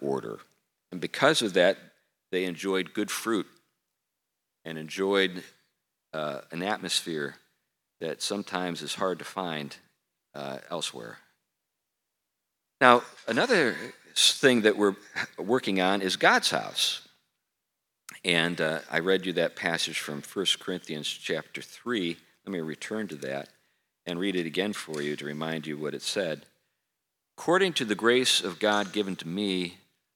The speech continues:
like a skilled master builder, I laid a foundation, and someone else is building upon it.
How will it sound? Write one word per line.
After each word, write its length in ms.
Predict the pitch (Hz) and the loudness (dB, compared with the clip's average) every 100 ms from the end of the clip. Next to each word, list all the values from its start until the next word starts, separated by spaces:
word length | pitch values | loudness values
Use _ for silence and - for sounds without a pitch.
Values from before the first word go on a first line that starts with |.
| - | -4
like 200 | 90 85 | -2 0
a 40 | |
skilled 480 | - - 123 131 107 | 0 2 2 0 0
master 380 | 110 107 - 90 | -2 -2 -4 -4
builder, 460 | 92 101 87 87 | 0 0 0 0
I 80 | 78 | -2
laid 260 | 78 101 104 | -2 0 0
a 60 | |
foundation, 720 | - 95 90 85 85 - 64 - _ _ _ _ _ _ _ _ | -2 -2 0 0 -2 -2 -8 -14 _ _ _ _ _ _ _ _
and 100 | 90 | -4
someone 380 | - 175 170 131 | 0 2 4 4
else 420 | 156 170 147 - | 4 4 4 -2
is 140 | 113 110 | -4 -4
building 400 | 147 180 139 87 | -2 -2 -2 -4
upon 380 | - 67 65 | -6 -8 -8
it. 100 | 58 | -10